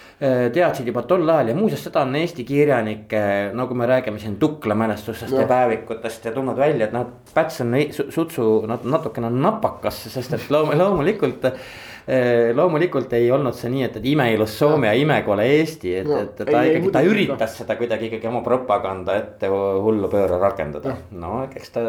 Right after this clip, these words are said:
Speaker 1: eks tal tuli see, äh, muidugi välja ka.
Speaker 2: No tuli küll, tegelikult päris palju tuli välja selle kodu kaunistamisega. Riik ütles, et sihuke kampaania on,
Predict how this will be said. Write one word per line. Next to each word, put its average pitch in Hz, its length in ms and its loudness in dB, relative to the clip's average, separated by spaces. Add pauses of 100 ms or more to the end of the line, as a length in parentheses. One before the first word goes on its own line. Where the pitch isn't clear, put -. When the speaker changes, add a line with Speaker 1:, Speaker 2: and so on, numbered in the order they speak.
(100)
Speaker 1:
eks - 180 -12
tal 113 160 -2
tuli 113 160 0
see, 104 240 -4
äh, - 480 -12
muidugi 104 400 -2
välja 110 320 2
ka. - 160 -4
Speaker 2:
No 156 160 0
tuli 240 240 0
küll, 339 240 4
tegelikult 139 480 2
päris 160 240 0
palju 208 240 0
tuli 127 160 0
välja 120 320 0
selle 123 240 -4
kodu 135 160 0
kaunistamisega. 123 720 -6 (480)
Riik 214 380 2
ütles, 143 240 -4
et 147 100 -4
sihuke 160 320 -2
kampaania 226 640 0
on, 214 100 -6